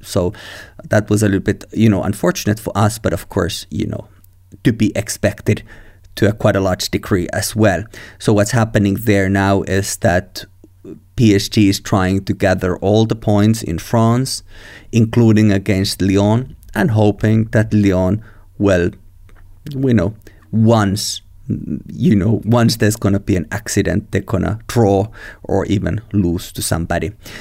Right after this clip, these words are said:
uh, some other team. Uh, recently, they have been a little bit sloppier,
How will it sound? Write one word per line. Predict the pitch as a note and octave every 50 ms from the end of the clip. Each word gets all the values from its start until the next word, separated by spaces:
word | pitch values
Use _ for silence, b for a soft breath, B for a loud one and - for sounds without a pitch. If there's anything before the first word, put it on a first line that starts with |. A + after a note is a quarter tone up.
| B B B B B -
uh, | G2+
some | A2 A#2 A2 G#2+
other | G2+ G2 G2+
team. | F2+ - - A#2 G#2+ F2+ G#2 A2+ B B B B B -
Uh, | - A2+ A2 G#2+
recently, | A2+ D#3 F3+ - - B2+ A2+ - G#2+ G2+ -
they | - G#2 A2 A2
have | A2+ C#3+ E3+ D#3+ -
been | - G#2+ G2+
a | G2 G2
little | G2 G2 F#2+ G2 G2 G2+ G#2+ A#2+ B2 C#3 A2+ - G#2 G2+
bit | G2+ - F#2+ F2+ -
sloppier, | - - - - - A#2 G2+ G2 G2 - - F#2+ G2 G2+ A2 A2+